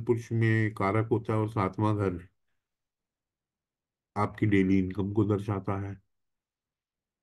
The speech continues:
ऐसे व्यक्ति को किसी प्रकार की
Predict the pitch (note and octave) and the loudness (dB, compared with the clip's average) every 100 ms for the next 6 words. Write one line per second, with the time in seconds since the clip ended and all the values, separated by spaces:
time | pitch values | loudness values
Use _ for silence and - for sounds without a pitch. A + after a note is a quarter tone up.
0 | _ _ _ _ _ _ _ _ _ _ | _ _ _ _ _ _ _ _ _ _
1 | _ _ _ _ _ _ _ _ _ _ | _ _ _ _ _ _ _ _ _ _
2 | _ _ _ _ _ _ _ _ _ _ | _ _ _ _ _ _ _ _ _ _
3 | _ _ _ _ _ A2 A2+ C3+ B2+ B2 | _ _ _ _ _ 0 4 6 8 6
4 | A#2 - B2+ C3 B2+ B2 A#2 B2+ A2+ A2+ | 2 0 2 4 2 0 0 -2 0 0
5 | A2+ A2 A2 A2 A2 | 2 2 0 0 0